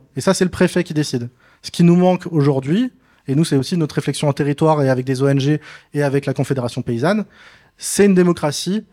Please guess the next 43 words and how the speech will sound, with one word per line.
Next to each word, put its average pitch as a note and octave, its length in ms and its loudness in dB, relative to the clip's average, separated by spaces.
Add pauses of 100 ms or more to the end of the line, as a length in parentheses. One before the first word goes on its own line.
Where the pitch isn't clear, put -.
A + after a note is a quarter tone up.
(140)
de C#3 120 2
l'eau D3+ 240 6
autour F3 280 2
de E3 120 4
la F3+ 100 6
ressource, E3 720 0
des D3 240 0
usages, D3+ 400 2 (180)
des D3 120 -2
conséquences D#3 600 -4 (320)
et F3 100 4
potentiellement F3 440 0
des E3+ 60 0
restrictions. F3 460 -4 (360)
Si - 200 -4
demain, F3 300 4
on D#3+ 120 0
a D3 40 4
une C#3+ 80 2
sécheresse, - 600 -2 (500)
qui - 140 0
est-ce E3+ 100 0
qu'on D#3+ 120 -2
restreint D#3 340 0
en E3 140 4
eau ? D3 180 2 (340)
Est-ce C#3+ 180 -2
qu'on E3+ 440 4
diminue F3 340 4
la D3+ 100 0
production D3 380 -4
chez C#3 160 -4
nous A3 260 2 (500)
ou D3+ 160 4
est-ce D#3 140 0
qu'on E3 140 2
diminue, D#3 580 4
euh, C3 340 2
les, C3+ 520 0 (380)
l'approvisionnement C#3 720 2
en C#3 80 2
eau G#3+ 280 4
de, D3+ 360 2